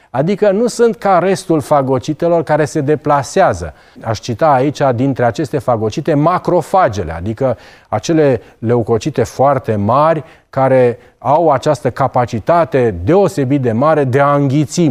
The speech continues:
multe dintre substanțele toxice sau indezirabile sau virus sau microbi. Deci, macrofagele se deplasează cu ajutorul sângelui în diferite locuri în organism.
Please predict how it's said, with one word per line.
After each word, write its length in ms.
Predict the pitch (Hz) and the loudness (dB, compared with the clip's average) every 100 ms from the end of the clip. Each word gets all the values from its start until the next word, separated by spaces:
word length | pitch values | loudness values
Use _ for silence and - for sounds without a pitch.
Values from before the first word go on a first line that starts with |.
| 117 | 0
multe 340 | 110 165 139 | 0 0 0
dintre 300 | 117 123 110 | -2 -2 -4
substanțele 800 | 107 110 - 127 123 117 113 113 - | -6 -8 -4 -4 -2 -2 -2 -4 -2
toxice 500 | 160 156 123 101 110 | -2 -2 -6 -6 -8
sau 260 | - 101 | -6 -6
indezirabile 840 | 123 139 131 104 110 127 117 110 107 | -2 0 0 -2 -2 0 0 -2 -6
sau 360 | - 107 98 - - | -4 -4 -4 -8 -18
virus 460 | - 101 127 110 - | -8 -2 -2 -2 -6
sau 220 | - 101 | -4 -4
microbi. 640 | 95 127 - 170 151 85 - _ _ | -2 -4 -2 0 0 -2 -14 _ _
Deci, 420 | - 113 120 - - _ _ | -6 -4 -4 -6 -16 _ _
macrofagele 720 | 147 165 156 - 160 165 175 | -2 0 -2 0 0 2 0
se 140 | - | 0
deplasează 800 | 160 160 160 160 - 220 185 180 - _ | -2 -2 0 0 2 0 2 -2 -4 _
cu 100 | - | 0
ajutorul 460 | 139 123 120 131 120 | 0 0 -2 -2 -2
sângelui 600 | - 131 117 104 90 92 | -2 -2 -2 -2 -4 -4
în 80 | 117 | -4
diferite 420 | 127 - 156 170 | -4 -2 -2 0
locuri 380 | 180 208 196 156 | 2 2 0 -2
în 100 | 139 | -2
organism. 540 | 117 107 98 85 76 | -2 -2 -4 -6 -12